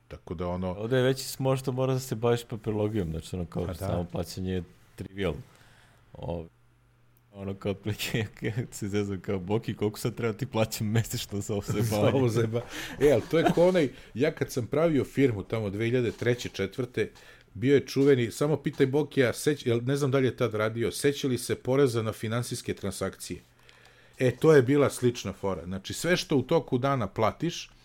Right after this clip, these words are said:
Speaker 1: bilo je nešto smešno, nula zarez nešto posto. Znaš, su ti uzimali ovo. I taj obračun i to, to je takva nebuloza bilo da je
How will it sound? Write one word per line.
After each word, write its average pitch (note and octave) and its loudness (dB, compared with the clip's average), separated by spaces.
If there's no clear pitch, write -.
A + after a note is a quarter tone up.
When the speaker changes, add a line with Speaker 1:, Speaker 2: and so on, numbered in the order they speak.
Speaker 1:
bilo B2+ 4
je B2+ 6
nešto B2+ 0
smešno, A2 -2
nula A#2 6
zarez G#2 0
nešto G2 -2
posto. - -6
Znaš, A2+ -4
su - -6
ti - -6
uzimali G#2 2
ovo. E2+ 0
I E2+ -4
taj C3 4
obračun A#2+ 4
i F#2 0
to, G#2 -4
to - -4
je G#2 -4
takva C#3 -2
nebuloza A2 0
bilo A2 0
da G2 -2
je F#2 -4